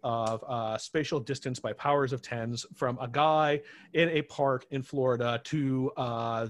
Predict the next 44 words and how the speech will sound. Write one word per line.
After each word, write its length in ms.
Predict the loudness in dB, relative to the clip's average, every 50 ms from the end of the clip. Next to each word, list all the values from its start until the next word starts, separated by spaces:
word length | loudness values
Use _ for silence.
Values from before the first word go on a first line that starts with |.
| -6 -8
the, 360 | -8 -8 -6 -6 -6 -8 -8 -6
uh, 220 | -6 -6 -4 -4 -2
known, 540 | -2 0 2 2 2 2 0 0 -2 -4 -4
uh, 220 | -4 -4 -4 -2 -2
Milky 300 | -2 -2 -2 -2 -2 -2
Way 120 | -2 -2
galaxy. 520 | -2 -2 -4 -4 -6 -8 -8 -10 -10 -12 _ -18 -20 -20 -20 -20 -20 -4 0
And 160 | 0 2 4
then 80 | 4 4
we 80 | 4 6
go 140 | 6 4 6
back 320 | 6 6 4 4 4 2
in 260 | 2 2 2 2 0 0 0
and 180 | -2 -2 0
find 320 | 0 2 2 2 0 0 0
that 220 | -2 -2 -2 0 _
furthest 340 | 4 4 4 2 0 -2 -2
distance 400 | -2 0 0 0 -2 -2 -2 -4
and 120 | -2 -2
then 180 | -2 -2 0 2
go 200 | 2 4 4 2
the 80 | 2 0
reverse 380 | -4 -2 0 2 2 2 2
powers 240 | 2 2 2 2 0
of 80 | -2 -2
ten, 380 | -4 -4 -2 -2 -2 -4 -6 -8 _ -18 -20 -20 -20 -6 _ 2
uh, 400 | 2 4 4 2 2 0 0 -2 -4 -4 -6
uh, 80 | -6 -4 -2
into 540 | -2 0 0 -2 -2 -2 0 0 2 0 0 -2 -2
a 380 | -2 0 0 0 -2 -2 -4
nucleus 460 | -4 -2 -2 -2 -2 0 -2 -2 -2 -2
of 80 | -6
an 60 | -6 -6
atom 220 | -4 -4 -4 -4 -4
on 60 | -6
his 120 | -6 -6 -6
hand. 340 | -6 -6 -8 -8 -12 -18 _ _ _ _ _ _ _ _ _ _ 0
Um, 500 | 2 2 2 2 0 0 -2 -4 -6 -10 _ _ _ _ _ _ _ _ _ _ _ -18 -18 -18 _ _
you 220 | -2 0 2 2 4
don't, 260 | 4 4 4 4 4
yeah, 120 | 2 2
you, 160 | 2 0 0 2
if 220 | 2 2 2 2 -2
you, 120 | -8